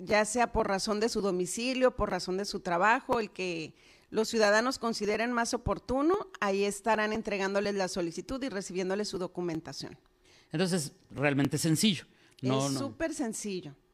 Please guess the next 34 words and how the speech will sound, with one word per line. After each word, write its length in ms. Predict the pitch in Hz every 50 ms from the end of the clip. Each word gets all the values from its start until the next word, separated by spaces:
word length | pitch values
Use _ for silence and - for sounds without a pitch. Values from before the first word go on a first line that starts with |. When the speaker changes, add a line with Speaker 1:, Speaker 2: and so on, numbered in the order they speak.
| _ _ _ _ _ - _ _ _ _ _ _ _ _
Speaker 1:
Y 460 | - 226 240 233 226 226 220 220 214 214
ahorita 800 | 214 214 220 233 226 254 277 285 277 - 311 311 302 320 339 330 -
traemos 560 | 247 226 220 208 208 214 226 240 254 240 -
una 160 | 240 247 247
modalidad 680 | 254 247 233 220 202 190 180 185 175 196 202 214 233 220
que 140 | - - 240
les 180 | 214 202 165
va 60 | 196
a 20 | 196
encantar 420 | 196 - 226 226 - - 220 220
a 120 | 226 220 -
todos 260 | 220 220 226 233 220
los 140 | 220 202 202
empresarios 680 | 190 175 - 175 170 - 202 190 190 202 214 226 220 -
porque, 580 | - 196 196 190 185 - - 190 185 175 185 - - - - - - - _ _
pues, 180 | 220 220 208
sin 360 | - - - - 240 233 233
duda 180 | 220 233 233 247
alguna, 360 | 247 247 240 262 262 262 269
nuestra 280 | 269 247 240 - - 208
alcaldesa, 880 | 196 - 196 190 196 196 220 220 226 - - 254 247 247 269 294 - - - _ _ _
eh, 640 | - 202 202 190 190 185 185 185 180 180 175 175 175 175
está 540 | 165 - - - - 220 202 202 202 202 208
muy 460 | 214 208 208 220 220 220 220 220 208
preocupada 800 | - - 226 233 240 - - 202 - - - 214 208 208 214 220
de 120 | 208 226 -
que 140 | - 202
los 160 | 190 190 185 -
servicios 400 | 208 185 180 196 - 220 214 180
lleguen 260 | 208 190 185 196 202
a 80 | 202
todos 240 | 196 - 196 190 190
los 140 | 190 196 190
ciudadanos 680 | - 208 202 190 185 196 196 190 196 196 214 - -